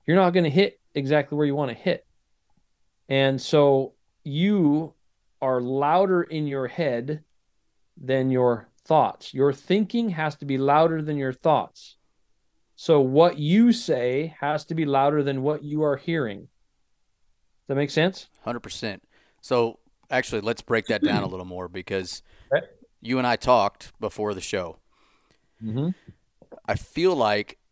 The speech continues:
Speaker 2: archers, there's almost, like, one or two people, one of two people, and m-,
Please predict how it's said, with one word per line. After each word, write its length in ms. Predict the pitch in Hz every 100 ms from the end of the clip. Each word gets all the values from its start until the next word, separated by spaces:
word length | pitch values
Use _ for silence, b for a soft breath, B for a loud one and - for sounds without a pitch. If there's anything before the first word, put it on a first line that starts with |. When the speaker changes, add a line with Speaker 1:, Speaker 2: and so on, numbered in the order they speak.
| -
Speaker 2:
archers, 540 | 120 123 113 101 95
there's 300 | 104 104 98
almost, 360 | 110 107 107 -
like, 220 | 104 98
one 180 | 104 123
or 60 |
two 240 | 117 120 107
people, 420 | - 98 80 - _ _
one 360 | - 104 104 127
of 180 | 120 -
two 180 | 117 107
people, 440 | 104 92 92 95
and 120 | 92
m-, 320 | 92 - 104